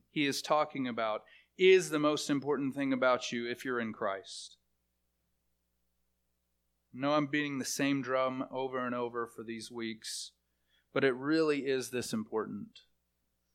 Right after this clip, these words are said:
What do you tend to and maintenance and think about and relish and communicate to others about in your heart of hearts? That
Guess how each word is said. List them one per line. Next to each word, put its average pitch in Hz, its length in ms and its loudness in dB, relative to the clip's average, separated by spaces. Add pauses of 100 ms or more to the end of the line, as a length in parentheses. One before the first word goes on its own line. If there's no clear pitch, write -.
(680)
What 156 240 4
do 165 100 2
you 156 320 -2
tend 151 760 0 (200)
to 104 480 -2 (520)
and 123 220 -4
maintenance 135 960 -2
and 113 180 -10
think 156 400 -2
about 117 360 -2 (240)
and 131 300 -2
relish 147 580 6
and 131 160 -4
communicate 147 960 0 (260)
to 147 200 0
others 151 380 4
about 120 380 0
in 147 240 2
your 135 340 0
heart 135 420 2
of 117 120 -12
hearts? - 720 -4 (480)
That 160 400 6